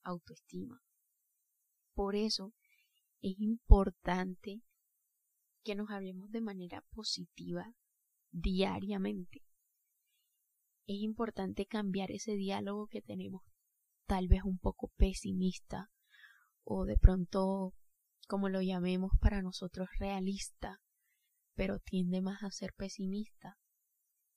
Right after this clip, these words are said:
Ese diálogo interno que tenemos para así cambiarlo. Y si queremos tener una actitud mucho más op-, positiva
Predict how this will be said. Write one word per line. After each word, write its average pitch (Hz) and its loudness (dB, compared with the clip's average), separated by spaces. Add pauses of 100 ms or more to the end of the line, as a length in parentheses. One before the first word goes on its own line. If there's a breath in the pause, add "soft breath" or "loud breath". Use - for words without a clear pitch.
(160)
Ese 208 2
diálogo 226 4
interno 196 0
que 214 -8
tenemos 185 -6 (680)
para 180 -6
así 220 -4 (140)
cambiarlo. 208 -4 (920)
Y 180 -6
si 185 -6
queremos 196 0
tener 196 -4
una 196 -2
actitud 202 -8
mucho 202 0
más 196 -2
op-, 208 2 (1080)
positiva 208 0